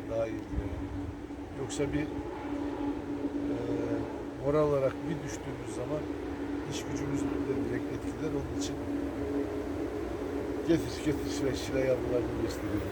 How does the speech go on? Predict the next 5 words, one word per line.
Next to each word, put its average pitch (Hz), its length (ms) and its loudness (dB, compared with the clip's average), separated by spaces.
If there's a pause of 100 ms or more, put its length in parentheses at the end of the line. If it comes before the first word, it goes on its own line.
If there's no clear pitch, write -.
(260)
Getir. - 320 0 (2750)
Arkadaşlar, 117 520 12 (640)
şila 120 280 12
ve 120 100 12
yavruları 113 560 12